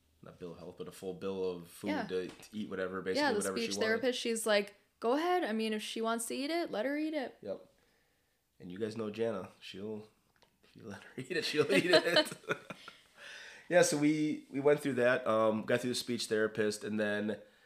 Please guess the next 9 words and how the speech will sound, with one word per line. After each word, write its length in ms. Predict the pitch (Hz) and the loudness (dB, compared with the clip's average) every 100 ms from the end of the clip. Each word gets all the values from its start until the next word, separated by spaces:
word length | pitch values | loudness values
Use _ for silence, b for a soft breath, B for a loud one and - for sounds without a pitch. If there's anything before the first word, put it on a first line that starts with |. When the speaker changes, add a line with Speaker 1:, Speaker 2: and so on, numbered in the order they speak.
| b b - | b b -8
Speaker 1:
um, 560 | 95 92 95 95 92 - _ _ _ _ | -2 0 0 -2 -6 -12 _ _ _ _
kind 280 | - 120 127 | -4 0 2
of 140 | 120 101 | 2 4
our, 580 | 95 98 92 95 92 - _ - | 4 4 4 2 -2 -6 _ -6
uh, 200 | 98 92 | -2 -2
the 100 | 104 | 0
other 180 | 107 95 | -2 -2
one, 180 | 98 101 - | -4 -6 -6
the, 140 | 95 | -10